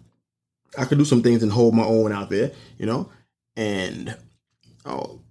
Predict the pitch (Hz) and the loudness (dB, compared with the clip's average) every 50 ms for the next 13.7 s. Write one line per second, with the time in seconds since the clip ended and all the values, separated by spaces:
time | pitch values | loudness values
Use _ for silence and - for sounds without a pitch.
0 | _ _ _ _ _ _ _ - 139 143 139 135 131 123 120 123 117 156 147 139 | _ _ _ _ _ _ _ 0 2 4 4 6 6 4 4 4 2 2 4 4
1 | 131 127 120 - - 127 123 120 117 117 117 113 - - - - - 123 120 120 | 4 2 2 2 2 4 4 6 6 4 4 2 0 -6 -10 -6 -2 0 2 4
2 | 120 123 117 110 113 113 113 - - _ _ _ _ _ _ - - 110 104 120 | 4 4 2 2 2 0 0 -2 -6 _ _ _ _ _ _ -8 -6 -4 0 2
3 | 113 113 110 107 107 - 110 104 92 - 104 101 - 123 117 - - 110 110 107 | 2 2 2 2 2 0 -2 -2 -2 -6 -6 -2 0 0 0 2 0 0 0 -2
4 | - 113 113 117 117 - - 127 131 135 135 - _ _ _ _ _ _ _ - | -2 -2 -2 -2 -2 0 0 0 0 0 0 -4 _ _ _ _ _ _ _ -20
5 | - - _ - 113 113 117 113 - 117 - - 127 117 113 110 107 - - - | -20 -18 _ -4 0 2 2 4 2 2 2 4 4 4 4 2 0 -2 0 2
6 | 117 110 107 - - - - _ _ _ _ _ - - - 123 117 117 113 113 | 2 2 2 0 -4 -16 -20 _ _ _ _ _ -8 -2 2 4 4 6 6 4
7 | 113 113 113 117 107 107 110 - - 98 98 98 143 143 - 139 - - 135 127 | 4 2 2 2 0 0 -2 -4 -6 -8 -2 2 2 2 2 2 0 2 4 6
8 | 131 131 127 - - 113 110 101 92 - - 110 120 - - - - - - - | 6 4 4 2 0 0 2 2 0 0 -4 -10 -16 -18 -18 -20 -18 -12 -4 2
9 | 131 123 123 123 120 117 - - 127 123 98 120 123 120 120 123 127 139 156 156 | 4 4 6 4 4 2 2 2 2 2 2 2 0 2 2 2 2 2 2 2
10 | 120 98 80 69 90 - - - 117 120 117 117 104 101 117 110 113 113 - 123 | 2 2 0 -2 -4 -6 -4 0 2 2 2 2 0 0 0 -2 -2 -2 -2 -2
11 | 113 107 120 120 123 127 135 151 151 127 110 101 92 87 90 92 101 113 117 113 | -2 0 0 2 2 2 2 2 2 2 2 2 2 0 0 0 2 4 4 4
12 | 117 113 110 110 110 110 113 117 127 139 127 98 85 85 82 80 78 80 80 85 | 4 4 4 4 4 4 4 4 4 2 2 0 0 -2 -2 -4 -4 -4 -4 -4
13 | 87 92 104 110 110 107 - - 113 107 120 165 180 - | -4 -2 -2 0 -2 -2 -2 0 2 2 2 2 0 -4